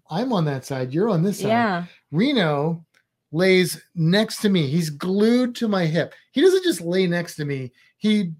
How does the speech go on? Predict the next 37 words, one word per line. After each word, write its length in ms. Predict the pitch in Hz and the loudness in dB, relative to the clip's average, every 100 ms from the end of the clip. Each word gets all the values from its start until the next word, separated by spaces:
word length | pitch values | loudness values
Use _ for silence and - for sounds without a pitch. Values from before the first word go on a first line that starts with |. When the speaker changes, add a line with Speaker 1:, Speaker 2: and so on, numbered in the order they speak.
| _ _ | _ _
Speaker 1:
physically 600 | - 240 220 254 240 226 185 | -2 0 0 -4 -2 -2 -2
bonds 760 | 135 185 196 202 196 202 196 | 0 0 2 0 0 0 -2
to 120 | - 185 | -2 -2
my 200 | 175 156 | 0 0
body, 680 | 139 151 147 135 151 170 - _ _ _ 170 | 0 0 0 -2 -6 -10 -14 _ _ _ -4
and 140 | 175 | 0
then 380 | 180 180 170 180 _ _ _ _ _ _ _ _ _ _ | 0 0 0 -4 _ _ _ _ _ _ _ _ _ _
he 200 | 139 180 | -6 -4
just 300 | 175 185 - 185 175 | -2 -4 -8 -16 -8
becomes 380 | 185 185 185 175 | -4 0 0 0
a 60 | |
natural 760 | 160 156 170 175 185 170 160 156 _ _ _ _ | -2 -2 -2 -4 -2 0 -2 -6 _ _ _ _
armrest. 480 | 151 208 156 123 - | -2 0 -2 -4 -2
Like, 140 | 180 | 0
when 100 | 196 | 2
he's 180 | 202 165 | 2 2
not 340 | 185 208 202 | 0 0 -2
there, 500 | 156 143 170 240 269 - _ _ - | -2 0 0 -2 -6 -12 _ _ -6
I'm 120 | 175 | -2
like, 200 | 170 165 _ - _ _ _ _ _ _ _ _ | -2 -4 _ -20 _ _ _ _ _ _ _ _
"Where's 200 | 196 220 | -6 -4
my 120 | 294 | -4
armrest 540 | 165 165 262 143 117 147 | -4 -2 -2 -2 -4 -6
on 80 | 139 | -6
this 120 | 131 | -6
side? 160 | 131 131 | -4 0
I 60 | |
have 140 | 165 208 | 0 0
one 120 | 202 | -2
on 100 | 196 | 0
the 80 | 160 | -2
right, 320 | 160 247 202 | 0 0 -2
but 100 | 147 | -4
not 160 | 151 196 | -4 -2
on 100 | 190 | -2
the 80 | 139 | -2
left." 420 | 196 175 - | 0 0 -2